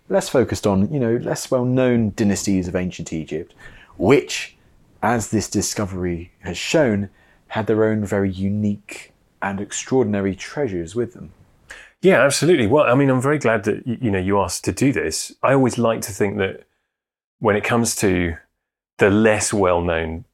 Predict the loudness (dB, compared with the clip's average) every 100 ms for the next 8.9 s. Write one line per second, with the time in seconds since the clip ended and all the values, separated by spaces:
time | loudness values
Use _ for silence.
0 | -6 -4 -4 -6 -6 0 0 2 2 2
1 | 2 0 -2 -2 -4 -4 -4 -4 -6 -6
2 | -8 -8 -6 -6 -6 -8 -8 -6 -4 -2
3 | -4 -6 -4 -4 0 -2 -4 -14 -14 -16
4 | -6 -2 0 0 0 0 -2 0 0 0
5 | -2 -6 0 0 2 0 0 -4 0 2
6 | 4 2 0 -2 -2 -2 -2 -2 -2 -2
7 | 0 0 -2 -4 -4 0 0 0 -2 2
8 | 2 4 2 0 0 2 2 2 0